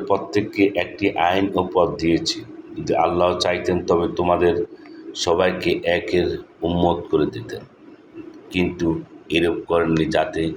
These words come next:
তোমাদেরকে যে ধর্ম দিয়েছেন তাতে তোমাদের পরীক্ষা নেন। অতএব দৌড়ে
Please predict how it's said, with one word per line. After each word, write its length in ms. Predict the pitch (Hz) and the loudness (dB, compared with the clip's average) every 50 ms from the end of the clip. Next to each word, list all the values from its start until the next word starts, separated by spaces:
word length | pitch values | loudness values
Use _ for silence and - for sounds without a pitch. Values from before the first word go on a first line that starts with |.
| - - - - - - | -10 -16 -18 -12 -8 -4
তোমাদেরকে 580 | 78 78 85 85 82 - - - - - - 78 - - | -2 0 0 0 2 0 -2 -4 -4 -6 -6 -6 -2 0
যে 100 | 80 78 80 78 | 0 0 0 0
ধর্ম 220 | 76 80 82 87 92 90 82 - | 0 0 2 2 2 2 2 2
দিয়েছেন 380 | 85 87 90 87 - 78 73 - - - - - - - - - _ _ - - - - - - - - - - - - - | 2 2 2 2 2 -2 -2 -2 -4 -12 -14 -18 -20 -20 -20 -20 _ _ -20 -20 -20 -20 -20 -18 -18 -18 -18 -20 -20 -8 -4
তাতে 240 | - 82 82 - 82 78 - | -2 -2 0 2 0 0 2
তোমাদের 360 | - 80 80 78 78 78 80 73 - - | 0 2 2 2 2 2 2 0 2 2
পরীক্ষা 380 | 82 80 76 - - - 76 69 | 2 2 2 0 -2 -4 -4 -4
নেন। 180 | 64 - - - - - - - 71 | -4 -6 -8 -10 -14 -12 -6 -4 -4
অতএব 300 | - - - 85 82 78 - - - 71 67 - | -2 0 2 4 4 2 2 -4 -12 -12 -6 0
দৌড়ে 300 | 82 85 82 82 85 | 2 4 6 6 6